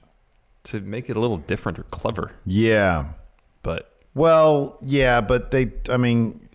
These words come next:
Speaker 2: there's a couple things that just boggle the mind here. Okay, so we had a bunch of destruction, Hell in a Cell type stuff. Uh, and as we figured, interference began. Dolph showed up,
Speaker 1: Mm-hmm.
Speaker 2: and he was trying to get in the cage, apparently. Ref was saying, "No, you can't get in there."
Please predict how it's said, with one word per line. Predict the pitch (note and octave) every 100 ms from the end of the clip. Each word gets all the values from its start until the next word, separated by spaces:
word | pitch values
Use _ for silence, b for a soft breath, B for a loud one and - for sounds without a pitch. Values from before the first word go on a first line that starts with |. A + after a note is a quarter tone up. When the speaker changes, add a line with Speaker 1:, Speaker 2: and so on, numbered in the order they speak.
| -
Speaker 2:
there's | D#3 D#3 C#3
a |
couple | - G3+ D3+
things | A2+ G#2+ F#2
that |
just | E2+ F2
boggle | D2 F2 E2+ D#2+
the | D#2
mind | D#2+ E2 E2 F2 F2+ F2 _
here. | - A2+ G#2+ A2+
Okay, | B2+ A2
so | G2+ C#3+ C3 B2+ - B B B
we | D3
had | D#3
a | C#3
bunch | C#3 B2+
of | A#2
destruction, | G#2+ B2 A2 - A2+
Hell | G#2 F#2+
in |
a | F2
Cell | E2+ D#2
type | E2 C#2+
stuff. | - A1+ - B B B
Uh, | - A2 A2+
and | A#2+ B2
as | C#3+ E3 D3
we | D3+
figured, | - D3 C3+ A#2+ A#2+ A#2+ A2 G#2 b b b _
interference | C3 C3 B2 A#2+ A#2 G2+
began. | - G#2 F#2 E2+ D2+
Dolph | D#2 B2+ B2 C3 - - - -
showed | - C#3 B2+
up, | A2 G2 F#2 - -
Speaker 1:
Mm-hmm. | - G#2+ G#2 F#2+
Speaker 2:
and | G2
he | B2
was | A#2+
trying | - A#2
to | A2+
get | A2 G#2+
in | A#2
the |
cage, | G#2+ A2+ G2+
apparently. | D#2+ G2 F#2 F2 F#2
Ref | F#2 F2
was | E2+
saying, | G2 F#2
"No, | F2+
you | F2
can't | E2+ F#2
get | E2 F#2+
in | E2+
there." | C#2+ D2